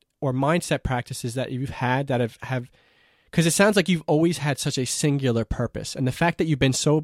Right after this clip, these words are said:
on point about your purpose and your why, your, your actual why of why you're here on this earth, that's what's kept you,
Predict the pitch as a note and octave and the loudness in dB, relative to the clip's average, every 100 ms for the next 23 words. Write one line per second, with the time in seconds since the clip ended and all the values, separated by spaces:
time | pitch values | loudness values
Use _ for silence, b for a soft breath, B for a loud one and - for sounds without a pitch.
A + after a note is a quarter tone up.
0 | - C#3+ C3+ E3+ C#3 - B2+ A#2 C3+ C3 | 0 -2 0 0 0 0 -2 -2 -2 -4
1 | - B2+ - F3+ - - _ _ _ _ | -2 -4 -2 -4 -6 -14 _ _ _ _
2 | _ _ _ _ _ _ _ C#3 C3 B2+ | _ _ _ _ _ _ _ 2 4 4
3 | A#2 A#2 A#2 B2+ D#3 D3+ - C3 C3+ C#3 | 6 6 6 4 0 -4 -4 -4 -2 0
4 | C#3+ - B2+ A#2 B2 A#2+ A2 A2+ A2+ B2 | 0 2 0 4 4 4 2 -2 -2 -2
5 | C3 B2+ A#2 C3+ A#2+ A2 - B2+ C#3+ - | 0 -2 -4 -4 -4 -6 -6 -6 -6 -4
6 | C3+ - C#3+ - - C#3 - B2+ A2+ | -4 -4 -8 -8 -8 -8 -4 -2 -2